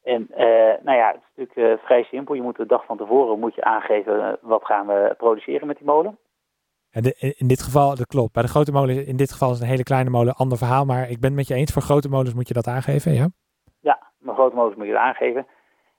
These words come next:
Speaker 1: Nou ja, in principe is dus dan de intraday is natuurlijk ook niet zo heel erg moeilijk, want je hebt, eh, nou ja, eh, genomineerd, hè, je hebt laten weten aan Tennet hoeveel hij gaat produceren.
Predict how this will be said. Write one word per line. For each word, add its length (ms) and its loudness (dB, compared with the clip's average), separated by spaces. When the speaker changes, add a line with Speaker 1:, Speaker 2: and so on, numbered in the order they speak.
Speaker 1:
Nou 140 4
ja, 60 2
in 120 -12
principe 400 -6
is 160 -6
dus 180 -12
dan 180 -2
de 100 -2
intraday 760 0
is 160 -6
natuurlijk 280 -10
ook 200 -4
niet 160 -18
zo 80 -8
heel 200 2
erg 100 0
moeilijk, 300 -4
want 220 -4
je 140 -6
hebt, 200 2
eh, 80 -8
nou 140 0
ja, 220 -2
eh, 160 -2
genomineerd, 680 -2
hè, 60 -14
je 60 -8
hebt 120 -4
laten 240 0
weten 200 -2
aan 80 -16
Tennet 240 -6
hoeveel 220 -2
hij 80 -10
gaat 120 -2
produceren. 640 -2